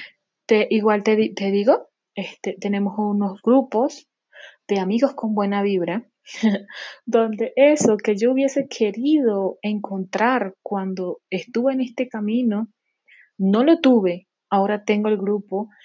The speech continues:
y ayudo a otros a que no pasen quince años,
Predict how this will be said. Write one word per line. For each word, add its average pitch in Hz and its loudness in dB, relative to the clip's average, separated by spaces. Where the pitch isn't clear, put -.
y 196 -6
ayudo 202 -2
a 196 0
otros 185 -2
a 180 -12
que 180 -12
no 190 -8
pasen 180 -2
quince 240 2
años, 196 2